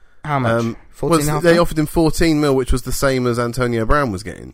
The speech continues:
Speaker 1: So not fourteen and a half mil?
Speaker 2: He's getting the fourteen and a half on the franchise tag.
Speaker 1: But why haven't they offered him that?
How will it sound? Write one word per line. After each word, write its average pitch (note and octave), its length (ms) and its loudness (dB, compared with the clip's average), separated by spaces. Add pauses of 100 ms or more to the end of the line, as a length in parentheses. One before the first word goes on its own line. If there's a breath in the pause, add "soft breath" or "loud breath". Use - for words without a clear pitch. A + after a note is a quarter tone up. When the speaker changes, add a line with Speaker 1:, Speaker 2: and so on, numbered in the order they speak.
Speaker 1:
So - 140 -12
not A#2+ 120 -8
fourteen C#3 320 -10
and C3 80 -8
a C#3+ 60 -6
half F3+ 240 -8
mil? B2 240 -8 (440)
Speaker 2:
He's A#2+ 120 -4
getting C#3+ 160 -2
the C3+ 80 0
fourteen D3 200 0
and C#3+ 60 0
a C3+ 40 6
half B2+ 120 0
on B2+ 60 -2
the A#2 80 -2
franchise A2 420 0
tag. F2+ 360 -4
Speaker 1:
But A2 120 -8
why C3 120 -8
haven't C3+ 160 -8
they C#3 60 -8
offered C#3 180 -10
him C3 80 -6
that? C#3+ 200 -8